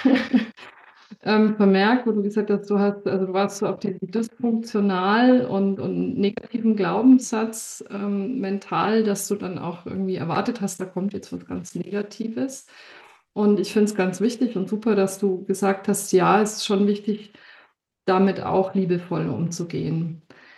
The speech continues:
Also, äh, das habe ich gestern, glaub ich, auch gesagt, dass Glaubenssätze, auch die negativen, immer auch eine Schutzfunktion für uns haben. Die mag sich uns nicht so einfach erschließen, weil sie uns ja irgendwie in unserer Lebensführung auch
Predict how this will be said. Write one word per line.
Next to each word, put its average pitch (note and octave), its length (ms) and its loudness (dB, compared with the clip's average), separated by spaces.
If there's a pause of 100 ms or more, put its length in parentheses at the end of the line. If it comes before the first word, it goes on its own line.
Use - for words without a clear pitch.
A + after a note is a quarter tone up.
(140)
Also, F3 500 4
äh, - 420 -2 (920)
das - 580 -2
habe G3 180 4
ich G#3 120 2
gestern, - 1160 -2
glaub G3 220 -6
ich, - 300 -14
auch F#3+ 200 0
gesagt, F#3 580 2
dass - 540 -2 (920)
Glaubenssätze, G#3+ 1000 8
auch A3+ 320 2
die G3+ 140 4
negativen, F#3+ 1000 2 (160)
immer A3 380 6
auch G3+ 140 2
eine G#3 120 4
Schutzfunktion F3 760 -4
für F3 200 -2
uns E3+ 300 -4
haben. E3 540 -4
Die F#3 80 2
mag F3+ 260 4
sich A3+ 220 4
uns G#3+ 280 8
nicht G#3+ 180 8
so G#3+ 100 2
einfach G#3+ 380 4
erschließen, G3+ 640 2
weil F3 280 0
sie G3+ 140 0
uns G3 260 0
ja F3+ 160 0
irgendwie G3 300 2
in - 60 -2
unserer F#3 280 -2
Lebensführung F#3+ 640 0
auch F3 340 -6